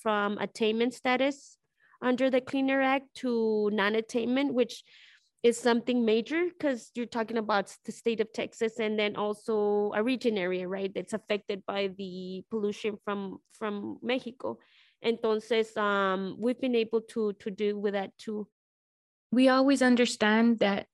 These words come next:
Speaker 2: we've lived in a community and that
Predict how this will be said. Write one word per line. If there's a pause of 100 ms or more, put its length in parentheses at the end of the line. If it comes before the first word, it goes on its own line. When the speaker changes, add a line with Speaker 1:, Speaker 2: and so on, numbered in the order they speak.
(480)
Speaker 2:
we've
lived
in
a
community (600)
and
that